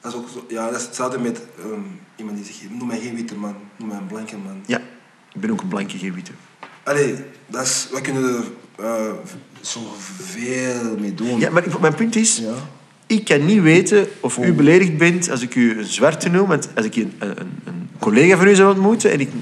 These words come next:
Speaker 2: noem die ook een zwarte, dan kan die misschien wel beledigd
Speaker 1: Ja.
Speaker 2: zijn. Het is dus zeer moeilijk om in een discours, ehm, als je zegt, "Je mag niemand kwetsen of beledigen." Ik kan dat niet weten. We waren het juist bezig over mopjes over rosse mensen. Denk je dat die dan niet beledigd zijn?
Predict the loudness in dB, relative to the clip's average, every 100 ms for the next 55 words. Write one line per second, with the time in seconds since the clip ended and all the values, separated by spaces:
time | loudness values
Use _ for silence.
0 | -10 -6 -4 2 6 6 4 4 4 2
1 | -2 0 0 0 2 4 6 6 2 2
2 | -2 -4 -6 -10 -12 -6 -2 0 0 0
3 | 4 4 4 2 4 2 0 -6 -16 -20
4 | -18 -4 -2 -2 0 0 0 0 -2 0
5 | 4 6 6 2 -6 -10 -20 -20 -20 _
6 | _ _ 0 4 4 2 -6 -6 -4 -2
7 | -4 0 2 2 2 4 2 2 2 4
8 | 4 2 2 4 6 4 0 -6 -12 -20
9 | -20 _ -8 0 2 4 4 4 4 4
10 | 2 -4 -8 -18 -20 -14 0 2 6 4
11 | 4 2 2 2 2 2 0 -2 -2 0
12 | 2 2 0 -2 -2 -4 -6 -6 -12 -20
13 | -20 -20 -18 -18 -20 -20 -20 -20 -20 _
14 | -2 0 0 2 4 4 4 4 4 2
15 | 0 -2